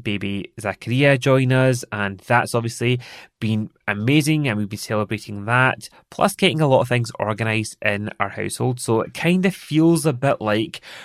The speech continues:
right, it's come really, really quickly. We've got our three Christmas trees up.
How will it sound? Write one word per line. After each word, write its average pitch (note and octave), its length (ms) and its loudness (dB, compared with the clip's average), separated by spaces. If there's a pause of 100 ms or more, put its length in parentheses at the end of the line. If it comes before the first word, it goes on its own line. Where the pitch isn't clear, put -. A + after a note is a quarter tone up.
(200)
right, A2+ 400 -2
it's - 520 -10
come A2 360 -8
really, G#2 360 -6
really F#2+ 180 -8
quickly. - 500 -4 (280)
We've B2 240 0
got A#2 220 2
our G#2+ 120 -2
three G#2+ 280 -8
Christmas C#3+ 420 -2
trees C3+ 240 0
up. F3+ 180 8